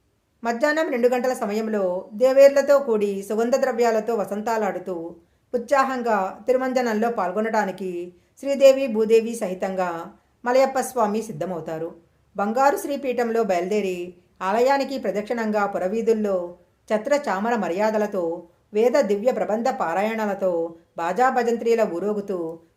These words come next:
వసంత మండపానికి బయలుదేరతారు. మండపానికి వచ్చిన తర్వాత దేవేర్లతో కూడిన స్వామిని స్నానం చేయించి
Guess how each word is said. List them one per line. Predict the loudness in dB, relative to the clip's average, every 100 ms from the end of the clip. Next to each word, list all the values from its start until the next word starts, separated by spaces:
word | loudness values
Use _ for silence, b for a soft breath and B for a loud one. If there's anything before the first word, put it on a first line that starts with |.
| -10
వసంత | -6 -4 -2
మండపానికి | -2 -4 -6 -8 -6
బయలుదేరతారు. | -4 -4 -6 -8 -10 -12 -12 -16 _ _ _ _ _ _
మండపానికి | -4 0 0 0 0 0
వచ్చిన | 0 0
తర్వాత | 0 0 0 0 -2 -4 -4
దేవేర్లతో | -2 2 2 2 0 0
కూడిన | 0 -2 -2
స్వామిని | -4 -4 -2 -4
స్నానం | -4 -6 -6 -6 -6
చేయించి | -8 -8 -10 -8 -8